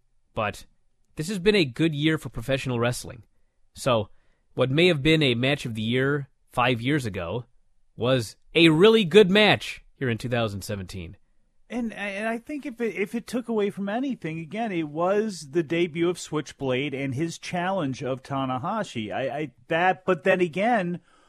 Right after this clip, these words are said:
Speaker 2: what else are you supposed to do? You're presented this opportunity and you gotta go with it. You know, you're not gonna delay. You've been promising the lead down to the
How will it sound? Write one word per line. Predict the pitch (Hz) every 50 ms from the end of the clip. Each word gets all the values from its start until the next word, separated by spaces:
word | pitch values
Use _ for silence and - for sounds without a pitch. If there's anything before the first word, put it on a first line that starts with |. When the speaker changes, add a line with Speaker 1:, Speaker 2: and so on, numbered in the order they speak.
| _ _ _ _ _ _ _
Speaker 2:
what | - 156 151 156 185 214 226
else | 220 214 208 190 -
are | 180
you | 190 180
supposed | 170 - - 175 156 - -
to | 151
do? | 135 143 202 185
You're | 143 127 123 123
presented | - 151 143 127 160 156 151 147
this | 131 143 131 -
opportunity | 160 139 131 - 131 113 - 165 170 156 147 135 135 131 123 120 123 123 131
and | 127 123 120
you | 113 110
gotta | 135 131 120 120
go | 107 123 131 143 165
with | 170 156 123 104 104
it. | 104 107 90 82
You | 120 117
know, | 113 113 113
you're | 113 113 110 117 123 123 127
not | 131 131 131 123
gonna | - 131 120 117
delay. | 101 - 117 117 120 120 123 127
You've | 120 113 107 92
been | 110 107 113
promising | - 139 139 143 139 131 - - 143 131 120
the | 110
lead | 110 117 131 135 135
down | 117 127 120 117 120 117 110
to | - - 123 110 110 110
the | 101 - 123 120 104